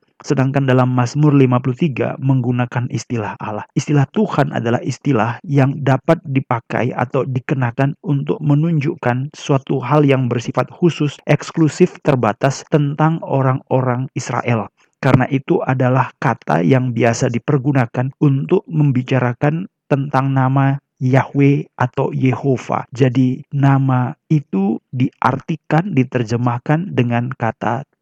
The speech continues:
Tuhan adalah yang bersifat eksklusif, yang terbatas, yang bersifat khusus kepada orang Israel. Tetapi jika dalam Alkitab kita menggunakan istilah atau kata Allah, itu berarti suatu istilah yang dapat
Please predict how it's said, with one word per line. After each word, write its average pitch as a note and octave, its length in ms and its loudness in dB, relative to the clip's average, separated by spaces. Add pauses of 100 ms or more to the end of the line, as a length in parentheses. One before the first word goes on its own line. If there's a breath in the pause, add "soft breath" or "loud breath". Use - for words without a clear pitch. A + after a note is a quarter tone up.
Tuhan A2 560 -4 (320)
adalah D3 400 2
yang C#3+ 240 2
bersifat B2 480 -2
eksklusif, C3+ 720 -4
yang C#3+ 240 4
terbatas, A#2+ 720 -2
yang C3+ 320 0
bersifat B2+ 400 -4
khusus - 560 -6
kepada B2 400 -2
orang A2+ 320 -4
Israel. A2 480 -6 (160)
Tetapi C3+ 640 -2 (160)
jika D3 400 0
dalam A#2+ 400 -2
Alkitab C#3+ 480 -2
kita A2+ 400 -4
menggunakan B2 720 -2
istilah B2+ 560 -2 (180)
atau C3 320 -2
kata A#2 560 -4
Allah, C3 480 -2
itu C#3+ 240 0
berarti C#3+ 640 0
suatu C#3 480 -4
istilah D3+ 640 -2
yang C#3+ 320 0
dapat B2 320 -2